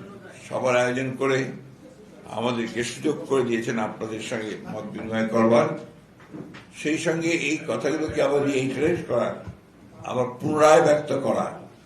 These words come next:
যে আমরা সবাই বাংলাদেশি। আজকে রাজনীতিতে একটা প্রবণতা দেখা যাচ্ছে যে উনিশশো একাত্তর সালের যে জন্য আমরা যুদ্ধ করেছিলাম, স্বাধীনতার যুদ্ধ, আমাদের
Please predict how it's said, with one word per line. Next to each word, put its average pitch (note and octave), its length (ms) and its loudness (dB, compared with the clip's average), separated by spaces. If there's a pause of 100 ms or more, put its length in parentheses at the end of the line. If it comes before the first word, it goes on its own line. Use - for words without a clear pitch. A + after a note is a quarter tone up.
(680)
যে A2 40 -2 (100)
আমরা B2 140 0 (180)
সবাই D3+ 280 6 (480)
বাংলাদেশি। A2+ 560 -4 (2000)
আজকে - 240 2
রাজনীতিতে G3+ 580 6 (180)
একটা G3 180 4 (100)
প্রবণতা F3 480 6 (100)
দেখা F3+ 220 4
যাচ্ছে F3 320 0 (1200)
যে A#2+ 160 -10
উনিশশো F3+ 360 4
একাত্তর F#3 460 4
সালের F#3 360 6
যে E3 160 2
জন্য D#3+ 240 0
আমরা D#3+ 200 -2
যুদ্ধ D3 180 0 (140)
করেছিলাম, - 440 -8 (1500)
স্বাধীনতার C#3 600 0
যুদ্ধ, - 220 -8 (1160)
আমাদের B2 240 -4